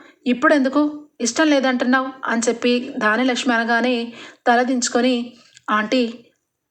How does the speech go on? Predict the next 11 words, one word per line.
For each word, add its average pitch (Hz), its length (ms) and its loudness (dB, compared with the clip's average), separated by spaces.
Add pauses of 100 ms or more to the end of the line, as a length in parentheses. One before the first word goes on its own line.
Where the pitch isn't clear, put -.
కళ్యాణ్ 247 360 2
అంటే 240 240 2
నాకు 247 220 0
చాలా 247 360 2
ఇష్టం. 254 400 0 (480)
కళ్యాణ్ 226 420 2
కోసం 240 400 0 (140)
నా 254 60 4
ప్రాణాలైనా 247 640 2
ఇస్తాను. 247 520 0 (480)
కానీ 240 440 2